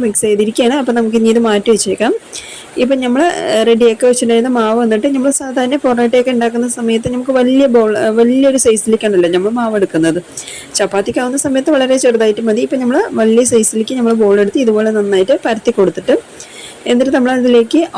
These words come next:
ഓയിലാണ് ചേർത്ത് കൊടുക്കുന്നത്. അപ്പോൾ നമ്മൾ എണ്ണ തേച്ചതിന് ശേഷം, ഏഹ്, ഞാൻ ഓയിലെന്ന് ഉദ്ദേശിക്കുന്നത് ഞാൻ കടലെണ്ണയാണ് കേട്ടോ യൂസ് ചെയ്യുന്നത്,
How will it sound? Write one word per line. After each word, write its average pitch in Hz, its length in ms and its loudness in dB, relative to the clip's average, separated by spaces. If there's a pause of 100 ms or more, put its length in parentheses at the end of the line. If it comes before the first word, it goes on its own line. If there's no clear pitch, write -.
ഓയിലാണ് 220 480 2
ചേർത്ത് 208 240 2
കൊടുക്കുന്നത്. 214 420 -2 (1800)
അപ്പോൾ 233 160 0
നമ്മൾ 247 160 0 (140)
എണ്ണ 226 160 -2 (100)
തേച്ചതിന് 214 600 2
ശേഷം, 233 300 0 (120)
ഏഹ്, 208 400 4
ഞാൻ 214 140 2 (160)
ഓയിലെന്ന് 240 440 2
ഉദ്ദേശിക്കുന്നത് 226 640 2 (100)
ഞാൻ 240 100 -2 (100)
കടലെണ്ണയാണ് 196 640 0
കേട്ടോ 190 160 -4 (140)
യൂസ് 214 180 -2
ചെയ്യുന്നത്, 233 340 0